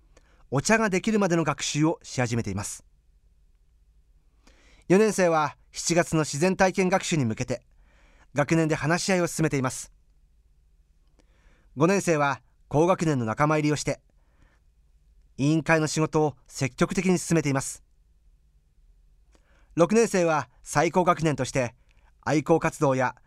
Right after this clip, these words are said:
委員会など、学校全体のリーダーとして活躍しています。二宮小学校からお伝えしました。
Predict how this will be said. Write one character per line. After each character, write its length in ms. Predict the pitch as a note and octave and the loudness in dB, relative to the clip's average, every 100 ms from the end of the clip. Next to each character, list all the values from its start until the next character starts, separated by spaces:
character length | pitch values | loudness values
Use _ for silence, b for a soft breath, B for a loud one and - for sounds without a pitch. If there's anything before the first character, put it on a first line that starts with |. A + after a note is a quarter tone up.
| b _ | b _
委 80 | C3+ | 0
員 160 | F#3 | 0
会 160 | F3+ F3 | 2 2
な 100 | E3 | 2
ど、 140 | C#3+ - _ _ _ _ _ _ - | -2 -8 _ _ _ _ _ _ -2
学 180 | C#3+ | -2
校 160 | - E3+ | 2 0
全 220 | C3 E3+ | 2 0
体 120 | F#3+ | 0
の 120 | G3+ F3 | -2 -2
リ 140 | G#3+ | 0
ー 20 | |
ダ 80 | G3+ | 0
ー 20 | |
と 80 | E3 | 0
し 80 | - | 0
て 220 | D#3+ B2+ _ _ | -2 -2 _ _
活 260 | - - | -14 -8
躍 180 | B2 - | -8 -6
し 80 | G#2+ | -6
て 80 | A#2 | -4
い 40 | |
ま 80 | G#2 | -4
す。 240 | - - - _ _ _ _ _ _ _ _ _ _ _ _ _ _ _ _ _ _ _ _ _ _ _ _ _ - _ | -8 -10 -14 _ _ _ _ _ _ _ _ _ _ _ _ _ _ _ _ _ _ _ _ _ _ _ _ _ -20 _
二 180 | B2+ D3 | -2 0
宮 200 | E3+ F3 | 2 0
小 160 | D#3 D#3+ | 0 -2
学 180 | D#3+ - | -2 -2
校 160 | C#3 | -4
か 80 | D3 | -2
ら 160 | C#3+ C#3+ | -2 -4
お 60 | |
伝 180 | - G#2+ | -6 -8
え 20 | |
し 100 | G2 | -8
ま 80 | G2 | -8
し 40 | - | -8
た。 140 | - | -10